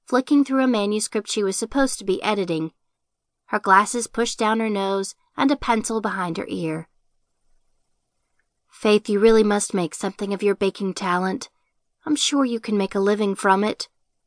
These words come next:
Faith blew out a stream of air and turned the brownie mix,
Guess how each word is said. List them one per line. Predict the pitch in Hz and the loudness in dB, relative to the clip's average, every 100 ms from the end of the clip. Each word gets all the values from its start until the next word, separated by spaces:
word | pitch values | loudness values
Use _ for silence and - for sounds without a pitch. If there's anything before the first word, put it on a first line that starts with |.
| _ _ _ _ _ _ _ _ _ _ | _ _ _ _ _ _ _ _ _ _
Faith | 269 294 - | 0 0 0
blew | 311 302 | 2 4
out | 247 226 | 6 4
a | |
stream | 233 - 226 254 | 2 -2 2 2
of | 277 | 4
air | 214 196 196 | 2 2 0
and | 202 | -2
turned | 214 196 202 | -4 -4 -4
the | 208 | -4
brownie | 196 165 160 | -2 0 0
mix, | 160 160 156 - - | -2 -6 -8 -12 -14